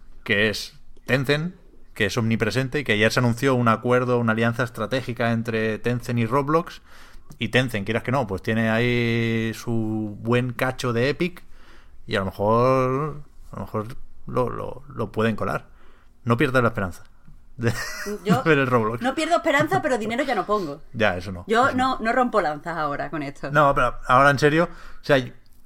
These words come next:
Speaker 1: sobre eso de cuánto de fuera de la Epic Games Store puede caber aquí,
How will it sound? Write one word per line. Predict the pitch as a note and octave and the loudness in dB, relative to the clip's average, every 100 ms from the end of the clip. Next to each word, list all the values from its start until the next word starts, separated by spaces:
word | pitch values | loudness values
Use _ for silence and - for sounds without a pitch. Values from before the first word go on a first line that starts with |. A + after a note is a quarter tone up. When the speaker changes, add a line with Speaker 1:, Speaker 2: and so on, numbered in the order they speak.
| - | -6
Speaker 1:
sobre | - C3+ B2 C3+ | 0 4 4 4
eso | E3+ D3 | 2 4
de | D3 C3+ - _ - - - _ _ - _ - | 2 0 -6 _ -20 -20 -20 _ _ -20 _ -20
cuánto | - C#3+ D3 C#3+ - - D3 C#3 B2+ A#2 - - - - | 0 2 2 -2 -10 -4 2 2 0 -6 -18 -20 -18 -4
de | A#2+ B2 | 0 0
fuera | - C3+ C3+ C3 | 2 0 2 0
de | C3 A#2+ | 0 0
la | A#2+ A#2 | 2 2
Epic | A#2 A#2+ | 0 0
Games | B2+ A#2+ | 0 0
Store | A#2 B2+ G2+ | 0 0 2
puede | A#2+ B2 | 0 2
caber | A#2 A2+ | 4 4
aquí, | A2 A2+ D3+ | 4 0 -4